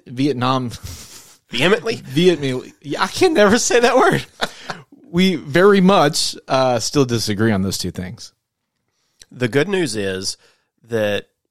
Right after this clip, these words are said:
Speaker 2: Friday night there was no pineapple available.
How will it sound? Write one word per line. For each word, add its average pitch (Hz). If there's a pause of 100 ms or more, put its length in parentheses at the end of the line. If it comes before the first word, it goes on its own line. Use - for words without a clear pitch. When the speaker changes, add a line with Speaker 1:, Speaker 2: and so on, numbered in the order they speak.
(140)
Speaker 2:
Friday 117
night 104
there 110
was 104
no 107
pineapple 104
available. 107